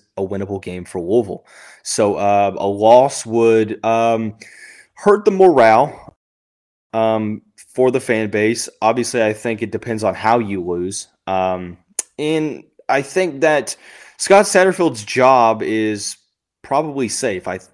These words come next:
I said that I think that if, uh, Louisville was to beat N C State, get to seven wins, um, if they finish the regular season seven and five,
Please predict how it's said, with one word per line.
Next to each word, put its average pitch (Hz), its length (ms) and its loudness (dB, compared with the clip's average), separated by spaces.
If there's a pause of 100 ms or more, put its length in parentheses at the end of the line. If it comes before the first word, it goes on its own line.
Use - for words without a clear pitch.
(160)
I 107 120 -4
said 123 240 -4
that 113 120 -2
I 110 120 -2
think 113 240 -8
that 110 100 -4
if, 104 260 -4
uh, 104 280 -2
Louisville 131 480 0
was 113 240 0
to 104 80 -18
beat 117 160 -6
N 113 100 -2
C 107 140 -10
State, 110 400 -4
get 123 160 -4
to - 80 -18
seven 104 420 -2
wins, 104 460 -6
um, 95 400 -10
if 113 100 -10
they 123 100 -4
finish 147 280 -6
the 127 80 -2
regular 117 300 0
season 110 340 -8
seven 104 300 -4
and 95 120 -6
five, 92 380 -2